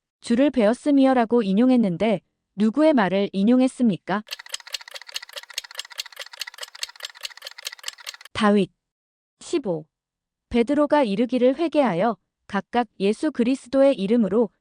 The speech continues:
세례를 받고 죄 사함을 받으면 선물로 무엇을 받는다고 했나요? 성령. 십육. 베드로는 오순절에 설교를 마치고 세례를 베풀었는데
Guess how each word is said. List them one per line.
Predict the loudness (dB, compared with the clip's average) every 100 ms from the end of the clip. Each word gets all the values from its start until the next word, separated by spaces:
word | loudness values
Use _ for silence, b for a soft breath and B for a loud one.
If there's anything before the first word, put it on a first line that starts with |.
| _
세례를 | -4 -2 0 0
받고 | -2 -6 -8 -8 -10 _ _ _ _ _ _ -6
죄 | 0 0
사함을 | 2 2 2
받으면 | 2 0 -2 -2 0 -2 -4 _
선물로 | -8 -2 0 2 2 2
무엇을 | 2 2 2 2 -2
받는다고 | 0 0 2 0 0 0
했나요? | 0 0 -4 -6 -6 -16 -16 -16 -16 -16 -16 -20 -16 -18 -16 -20 -16 -16 -14 -18 -14 -16 -16 -20 -16 -16 -16 -18 -18 -16 -16 -16 -18 -18 -20 -18 -20 -16 -18 -16 -18 -16 -20 -18 -4
성령. | 4 6 6 4 -8 _ _ _ _ _ _
십육. | -8 -2 0 -2 -6 _ _ _ _ _ -6
베드로는 | -2 0 2 4 4 2 0
오순절에 | -2 0 0 2 2 2
설교를 | 0 -2 0 0
마치고 | 0 -2 -6 -2 0
세례를 | 0 -2 -2 -2
베풀었는데 | -2 -4 -2 0 2 0 -2 -4